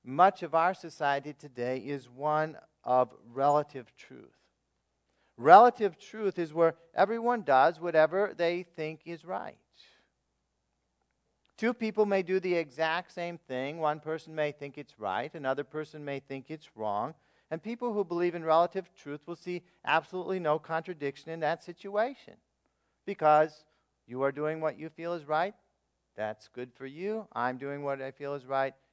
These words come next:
and that's good for me. But the Bible does not teach relative truth. The Bible teaches absolute truth. Absolute truth means that what the Bible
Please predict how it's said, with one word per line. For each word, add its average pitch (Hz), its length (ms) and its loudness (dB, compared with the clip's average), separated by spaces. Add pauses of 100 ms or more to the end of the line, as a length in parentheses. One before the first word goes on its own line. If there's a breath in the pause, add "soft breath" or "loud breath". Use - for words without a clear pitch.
(100)
and 123 160 -10
that's 123 240 -4
good 110 260 -20
for 104 140 -20
me. 95 160 -20 (1080)
But 156 120 -4
the 175 80 0
Bible 208 360 4
does 165 200 -6
not 170 260 0
teach 226 260 -16
relative 139 440 0
truth. 165 240 -12
The 151 80 -12
Bible 165 340 4
teaches 165 440 -12
absolute 160 680 -2
truth. 214 280 -10
Absolute 185 500 -2
truth 175 260 -12
means 165 280 -10
that 156 160 -2
what 165 180 -2
the 165 80 -8
Bible 160 480 -4